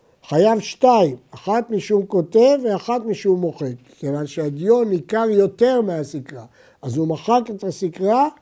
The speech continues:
וכתב את הדיו. אם אדם מסרט על בשרו צורת כתב, פטור, כי זה שינוי, אבל הקורא על העור כתבנית כתב,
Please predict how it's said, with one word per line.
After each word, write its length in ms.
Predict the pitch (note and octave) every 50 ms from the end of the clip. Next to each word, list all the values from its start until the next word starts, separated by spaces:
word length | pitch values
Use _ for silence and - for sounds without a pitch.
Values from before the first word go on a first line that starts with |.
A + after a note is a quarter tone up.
| _ _ _ -
וכתב 640 | E3 F3+ F3+ - G3 D#3+ - - A#3+ B3+ B3+ A#3+ A3+ G3+ - _ _ _ _ _ F3+ F3+
את 140 | F3 F3 F3+
הדיו. 300 | D3 C3 A#2+ A2+ G2 - - _ _ _ _ _ _ _ _ _ _ _ _ _ -
אם 180 | G#3+ B3+ C4
אדם 320 | B3+ A#3+ G3+ B3+ B3+ B3 A#3+
מסרט 800 | A#3 G#3 - - - - G#3+ G3 F#3 G3 A#3 C4+ C#4+ C4+ C#4 A#3+
על 120 | G#3+ G3+
בשרו 600 | G3 F3+ F#3+ F3+ - - F#3+ F3+ F3+ G3+ G#3 G3+ -
צורת 460 | - - F3+ D#3+ F3 G3 G3 F#3 -
כתב, 480 | - - - - G#3 G#3 A3+ B3 C4+ C#4 C#4+ - _ _ _ _ _ _ _ _ _ _ _
פטור, 500 | _ F#3 F3+ F3 - B3+ A#3+ G#3+ D#3+ - - _ _ _ _ _
כי 160 | _ - D3+ C3
זה 180 | C3+ F3 F3+
שינוי, 560 | - - - F#3+ F#3 G3+ G#3+ G3+ E3 C3 A#2 A2+ _ _ _ _ _ _ _ _ _ _
אבל 240 | C#3+ C#3+ D3 E3 E3+
הקורא 920 | E3+ E3 - - - F3+ F3 F3 G#3 B3 C4+ C4 B3 G#3+ F3+ D#3 D3 D#3+
על 120 | E3 E3+
העור 440 | E3+ D#3+ D#3 E3 F#3+ A#3+ B3 A3+ F3+ D3+ D3
כתבנית 680 | - F3+ D3+ C#3+ - D#3+ D#3 D3+ F3 G3 A3+ A#3 G#3+ - -
כתב, 500 | - - _ - F3+ F#3 G3+ A#3 C4+ D4